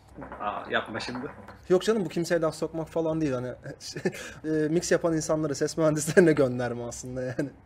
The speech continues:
Speaker 2: Abi baslarımı lütfen silmeyin. Ay. Şey, şaka bir yana, e, başlayayım ben de. Abi beat'i ben beğendim, hoşuma gitti.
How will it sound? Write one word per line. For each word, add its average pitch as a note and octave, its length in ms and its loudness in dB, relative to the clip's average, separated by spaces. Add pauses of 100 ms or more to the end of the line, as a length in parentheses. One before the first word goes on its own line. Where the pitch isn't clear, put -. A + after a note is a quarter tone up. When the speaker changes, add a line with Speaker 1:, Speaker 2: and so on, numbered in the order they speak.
(160)
Speaker 2:
Abi D#3+ 240 6
baslarımı E3+ 460 6
lütfen E3+ 300 2
silmeyin. B2 480 -4 (280)
Ay. D#3 140 2 (880)
Şey, E3+ 320 2 (840)
şaka C#3+ 340 -4
bir D#3 40 0
yana, D3+ 200 2
e, E3+ 280 0 (600)
başlayayım C#3+ 420 -2
ben B2 200 -6
de. E3+ 80 -4 (1000)
Abi E3 200 2
beat'i F3+ 200 0
ben G3 180 10
beğendim, E3+ 380 6
hoşuma D#3+ 320 -2
gitti. C#3+ 300 -2